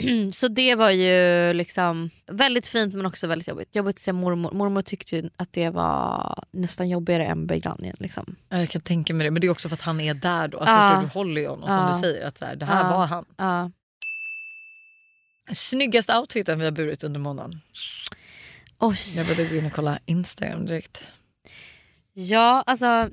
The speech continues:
Speaker 1: jag tror kanske att jag måste säga min, ehm, burgundy look då.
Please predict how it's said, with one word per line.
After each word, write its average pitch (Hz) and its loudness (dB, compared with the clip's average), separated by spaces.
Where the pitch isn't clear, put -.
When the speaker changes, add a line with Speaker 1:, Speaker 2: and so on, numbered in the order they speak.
Speaker 1:
jag 254 2
tror 233 -2
kanske 208 -4
att 190 -8
jag 196 -8
måste 190 -12
säga 185 -4
min, 170 -4
ehm, 160 -8
burgundy 185 2
look - -8
då. 160 -6